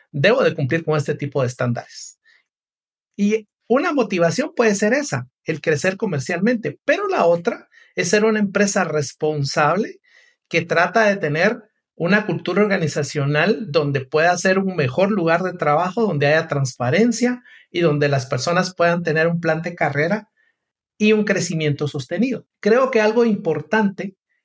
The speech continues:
es, eh, basarse en estándares internacionales. Nosotros en la propuesta de Monitor nos basamos en marcos de acción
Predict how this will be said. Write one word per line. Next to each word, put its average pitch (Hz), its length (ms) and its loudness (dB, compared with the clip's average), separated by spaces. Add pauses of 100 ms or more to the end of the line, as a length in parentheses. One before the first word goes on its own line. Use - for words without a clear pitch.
(140)
es, 185 300 -4
eh, 180 340 0
basarse 180 540 0
en 185 80 -2
estándares 160 560 -2
internacionales. 135 880 -4 (800)
Nosotros 240 500 2
en 208 80 2
la 160 100 0
propuesta 190 480 2
de 185 80 2
Monitor 226 540 0 (160)
nos 147 200 2
basamos 202 640 0
en 143 200 0
marcos 190 340 0
de 143 80 -4
acción 196 540 -2